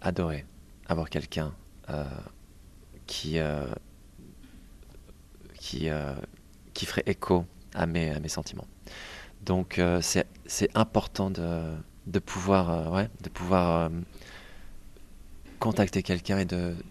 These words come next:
de pouvoir, euh, comment dire,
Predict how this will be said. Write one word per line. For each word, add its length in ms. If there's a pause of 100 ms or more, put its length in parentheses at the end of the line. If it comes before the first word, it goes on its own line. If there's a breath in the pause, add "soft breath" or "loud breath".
de 140
pouvoir, 460
euh, 440 (640)
comment 220
dire, 360